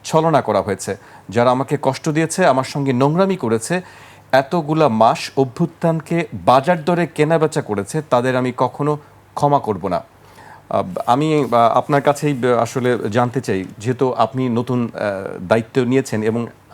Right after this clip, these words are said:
যিনি ছিলেন তিনিও, আহ, সেই স-, একই সংগঠনের মুখপাত্র ছিলেন, আসলে তার এই অভিযোগগুলোকে আপনি কিভাবে, আহ, দেখেন? যদিও আপনি বলেছেন যে এইগুলি, আহ,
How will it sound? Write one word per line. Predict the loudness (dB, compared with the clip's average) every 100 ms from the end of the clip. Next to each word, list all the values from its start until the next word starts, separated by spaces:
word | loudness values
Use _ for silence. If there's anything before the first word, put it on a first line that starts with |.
| -14
যিনি | -6 -2 -2
ছিলেন | -2 -2 0
তিনিও, | 0 2 0
আহ, | -2 -16 -8 -4 -4
সেই | -2 -4
স-, | -4 -8 -8
একই | -6 -4 -4
সংগঠনের | -4 -2 -2 -2 -2 -2
মুখপাত্র | -4 -2 -2 -4
ছিলেন, | -6 -6 -6 -10 -20 -20 -4
আসলে | -4 -2 0
তার | 2 2
এই | 0 0
অভিযোগগুলোকে | 2 2 2 0 -2 -4 -2 0
আপনি | 0 0
কিভাবে, | -6 -2 2 4 2
আহ, | -2 -10 -10 -6
দেখেন? | -4 -4 -8 -10 -2
যদিও | 4 4
আপনি | 4
বলেছেন | 2 2 2 0 -2
যে | -2
এইগুলি, | -2 -2 0
আহ, | 2 4 4